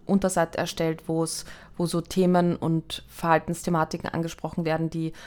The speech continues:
Hunde aus dem Tierschutz halt haben können, die einem vielleicht nicht so bewusst sind, in Sachen St-, Stubenreinheit, alleine bleiben, Umgang mit Katzen und so weiter, ne? Weil man halt eben ja oft, äh, da, solche Dinge auch ein bisschen unterschätzt. Und das sind Dinge, die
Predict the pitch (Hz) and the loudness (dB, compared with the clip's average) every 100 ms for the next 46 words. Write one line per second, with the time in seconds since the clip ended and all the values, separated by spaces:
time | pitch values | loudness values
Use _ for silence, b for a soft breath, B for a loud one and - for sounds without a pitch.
0 | B B - 175 175 - 180 - - 170 | B B 6 6 4 0 -4 -4 -4 2
1 | 175 190 190 180 170 165 160 - 165 175 | 2 4 2 2 2 2 0 0 -4 0
2 | 208 - - 175 170 175 - - 170 156 | 0 0 -2 -2 -2 -2 -4 0 0 0
3 | B B B 175 180 165 156 170 165 160 | B B B 2 4 4 4 2 2 2
4 | B B B - - - - 202 190 175 | B B B -10 -8 -8 2 6 6 8
5 | 156 165 165 151 - 208 190 165 170 165 | 6 6 4 4 4 6 6 6 4 6
6 | 156 156 156 160 160 B B B - - | 6 6 4 2 0 B B B -4 4
7 | 214 208 208 196 202 202 - 165 156 - | 8 10 10 8 6 4 0 2 2 2
8 | 160 156 - 160 147 131 160 180 220 180 | 0 2 0 0 0 0 2 2 4 6
9 | 170 165 170 - - 160 165 151 156 - | 4 2 0 -2 -4 0 2 4 2 -2
10 | - - - - - 160 - - 165 170 | -12 -14 -12 -8 -2 0 0 -2 -2 0
11 | 180 180 - 160 156 - 156 151 - 156 | 2 4 2 0 -2 -2 -4 -4 -4 -4
12 | - - 165 B B B - 180 185 175 | -2 -4 -4 B B B 2 4 4 4
13 | 175 175 175 165 | 4 2 0 -2